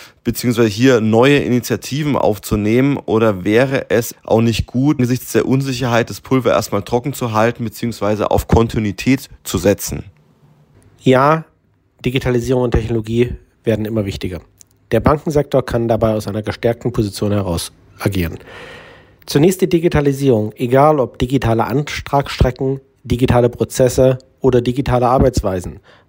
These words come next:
Speaker 2: Banken können damit ihre Prozesse effizienter gestalten, Kosten senken,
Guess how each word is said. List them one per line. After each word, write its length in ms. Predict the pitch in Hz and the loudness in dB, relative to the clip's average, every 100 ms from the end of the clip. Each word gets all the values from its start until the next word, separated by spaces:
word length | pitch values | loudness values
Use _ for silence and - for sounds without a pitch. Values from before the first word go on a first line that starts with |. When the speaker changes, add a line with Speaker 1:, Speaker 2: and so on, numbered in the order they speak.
| - | -2
Speaker 2:
Banken 320 | 120 131 131 | 0 2 2
können 200 | 127 120 | 2 2
damit 260 | 117 120 | 0 0
ihre 160 | 120 110 | -2 -4
Prozesse 640 | 104 - - 131 - 165 - | -4 -6 -4 -2 0 0 -2
effizienter 480 | 123 117 - 123 143 | -8 -2 0 2 0
gestalten, 440 | 143 - 131 143 123 | -2 -4 -4 -4 -8
Kosten 400 | - 147 - - | -2 -2 -4 -4
senken, 340 | 139 147 - | -2 -2 -2